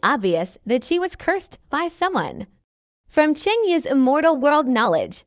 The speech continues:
he knew that this was a malicious devil magic that used an evil spirit incantation technique. The evil spirit incantation technique was a technique that put an evil spirit into the victim's body.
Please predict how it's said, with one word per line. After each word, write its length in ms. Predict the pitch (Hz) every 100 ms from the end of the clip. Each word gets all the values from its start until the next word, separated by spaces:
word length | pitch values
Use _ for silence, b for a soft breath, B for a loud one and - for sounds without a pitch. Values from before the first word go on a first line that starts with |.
| _
he 280 | - 349 392
knew 300 | 226 240 240
that 200 | 247 254
this 220 | 349 349
was 240 | 277 294
a 240 | 175 127 - _ _ _
malicious 680 | 247 269 294 415 - 240 196
devil 320 | 208 226 254
magic 440 | 226 233 240 277
that 140 | 240 -
used 340 | 247 359 359
an 120 | 349 -
evil 260 | - 392 349
spirit 420 | - 254 254 262
incantation 800 | 294 320 - 320 320 349 330 330
technique. 560 | 339 330 214 175 180 - _ _
The 180 | 220 302
evil 280 | 359 427 466
spirit 400 | - 254 247 254
incantation 760 | 294 311 320 285 285 285 294 269
technique 500 | 285 247 240 254 - _
was 220 | 311 339
a 40 |
technique 500 | 381 339 330 269 311 311
that 240 | 294 311
put 180 | - 320
an 140 | 320
evil 360 | - 339 339 240
spirit 520 | 220 - 285 254 208
into 240 | - 285 311
the 120 | 269
victim's 480 | 254 381 349 359 349
body. 540 | - 381 185 - -